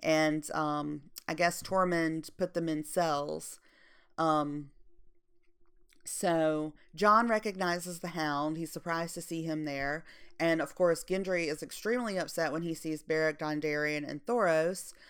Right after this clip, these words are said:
Um, he says not to trust him because they tried to sell him to the Red Lady, to Melisandre.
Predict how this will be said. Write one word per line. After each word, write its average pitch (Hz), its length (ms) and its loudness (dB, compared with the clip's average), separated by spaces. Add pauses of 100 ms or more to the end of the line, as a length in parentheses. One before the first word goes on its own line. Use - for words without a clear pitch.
(160)
Um, 156 240 0
he 175 100 -2
says 156 260 -2
not 175 300 0
to - 60 -14
trust - 420 -4
him 160 160 -2
because 175 220 -6
they 165 120 0
tried 160 260 -4
to 156 60 -10
sell 214 300 0
him 180 300 -4
to - 100 -16
the 160 100 -6
Red 170 260 2
Lady, 156 340 0
to - 140 -10
Melisandre. 156 920 -4